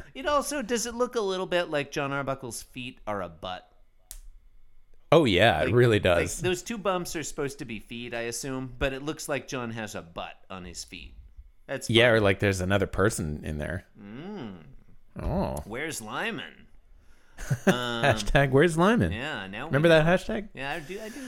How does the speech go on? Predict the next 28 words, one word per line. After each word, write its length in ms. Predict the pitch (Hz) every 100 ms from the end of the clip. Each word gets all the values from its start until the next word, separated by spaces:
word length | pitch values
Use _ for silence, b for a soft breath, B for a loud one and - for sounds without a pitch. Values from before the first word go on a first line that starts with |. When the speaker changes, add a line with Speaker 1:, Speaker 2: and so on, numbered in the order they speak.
| 214 B B B B
Speaker 1:
So 80 | -
John's, 160 | 151 156
Speaker 2:
Um, 360 | 156 151 147 147
Speaker 1:
John's 260 | 139 147 135
yawning. 460 | 110 98 117 151 - - - - - -
Speaker 2:
He's 200 | 135 123
yawning, 360 | 104 80 92 156
yeah. 80 | 156
Speaker 1:
He's 100 | 180
Speaker 2:
He's 180 | 135 117
yawning, 340 | 110 127 127
a 40 | 101
Speaker 1:
doing 100 | 92
Speaker 2:
big, 460 | 143 139 120 - -
big 480 | 165 139 - -
purple 400 | - 151 143 131
yawn. 480 | 110 95 82 80 101
Speaker 1:
Would 220 | 214 196 330
you 160 | 339
say 400 | 311 - 196 185 180
that 260 | 156 117
John 340 | 113 127 127 123
is 200 | 113 -
doing 560 | 107 101 113 113 107
a 100 | 95 90
Black 380 | - 95 98 -
Power 360 | 113 90 95 98
salute 680 | - 113 98 101 101 -